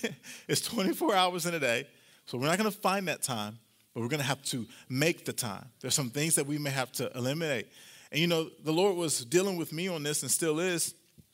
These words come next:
So what I've began doing, uh, over the last, I don't know,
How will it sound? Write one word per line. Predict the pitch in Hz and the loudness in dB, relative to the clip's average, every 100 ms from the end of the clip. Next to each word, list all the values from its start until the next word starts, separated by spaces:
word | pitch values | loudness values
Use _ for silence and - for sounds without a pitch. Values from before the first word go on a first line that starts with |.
| _ _ _ - - | _ _ _ -12 -4
So | 160 | -2
what | 156 170 | 2 4
I've | 180 139 - _ - | 4 -2 -20 _ -8
began | 151 165 165 151 | -2 2 2 2
doing, | 151 156 143 - - - - _ _ | -2 -2 -4 -6 -20 -20 -20 _ _
uh, | - 139 131 123 - 123 | -2 0 2 -2 -4 -6
over | 139 139 | -4 0
the | |
last, | 139 143 139 127 | 2 4 2 0
I | 139 | -2
don't | 135 | 0
know, | 127 123 | 0 0